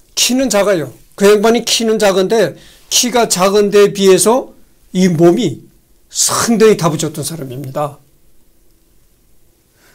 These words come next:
그래서 이 그, 그렇게 작은 키에 내가 그, 그분한테 이제 신뢰가 될 것 같아서 자세히는 키, 키가 얼마쯤 되겠는가 이렇게 자세히는 얘기를 안 하겠습니다.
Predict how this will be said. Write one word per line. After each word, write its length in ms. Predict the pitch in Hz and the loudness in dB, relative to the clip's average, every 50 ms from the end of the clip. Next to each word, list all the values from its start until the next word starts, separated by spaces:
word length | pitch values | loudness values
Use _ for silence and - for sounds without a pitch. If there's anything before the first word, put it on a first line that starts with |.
| _ - | _ -2
그래서 280 | - 247 247 269 277 | -2 0 0 2 0
이 300 | 247 220 233 254 233 - | 0 0 -2 -2 -4 -4
그, 380 | - - 208 233 254 240 220 165 | -4 -2 0 0 0 0 -2 -2
그렇게 320 | - 208 262 262 - 254 | 0 0 0 2 2 0
작은 480 | 226 - - - 185 190 185 220 214 208 | 0 0 0 0 0 2 2 2 0 0
키에 380 | 208 - - 240 254 294 381 - - - - _ _ _ _ _ _ _ _ _ _ _ _ _ - | -2 -2 0 2 2 2 0 -4 -12 -20 -20 _ _ _ _ _ _ _ _ _ _ _ _ _ -2
내가 360 | - 175 180 220 220 202 156 | 0 2 2 4 4 2 2
그, 360 | - - 202 208 208 202 170 | 2 2 4 4 4 4 2
그분한테 560 | - - 190 170 190 196 190 175 165 170 196 | 0 -2 0 2 2 2 2 2 2 2 2
이제 360 | 190 185 180 185 185 180 170 165 - - - - | 2 4 4 4 4 4 2 -2 -8 -16 -20 -14
신뢰가 540 | - - - - 208 190 185 185 175 185 175 | -6 -4 -4 -2 -2 -2 -2 0 0 -2 -2
될 160 | 175 175 165 | -2 -4 -4
것 80 | 165 196 | -2 -2
같아서 440 | 175 165 170 156 135 180 180 170 175 - - - - - - | -2 -2 -4 -4 -2 -2 -4 -4 -6 -12 -20 -20 -20 -12 -8
자세히는 640 | - - 151 165 - - 180 170 180 190 190 170 - | -6 -4 -4 -2 0 0 2 2 2 2 2 0 -2
키, 340 | - - - 196 190 175 165 | -2 -2 -2 -2 -4 -4 -4
키가 360 | - - - 202 170 202 190 | -4 -4 -2 0 2 2 4
얼마쯤 580 | 175 170 170 175 165 160 165 - 170 165 156 - - - - - - - - | 4 2 2 0 0 -2 -2 -2 -4 -4 -6 -8 -14 -20 -20 -20 -20 -16 -4
되겠는가 460 | - 180 175 170 165 165 160 160 175 | 0 2 2 4 4 4 2 2 2
이렇게 220 | 185 175 160 147 - | 2 0 0 -2 -4
자세히는 520 | - - 147 143 - 170 156 151 165 165 | -4 -6 -8 -8 -8 -8 -6 -6 -6 -6
얘기를 280 | 170 156 143 160 147 165 | -6 -8 -8 -8 -8 -8
안 120 | 143 135 | -8 -8
하겠습니다. 640 | 143 143 135 131 - - 147 139 - 127 107 123 | -8 -10 -8 -8 -8 -8 -8 -10 -10 -12 -14 -14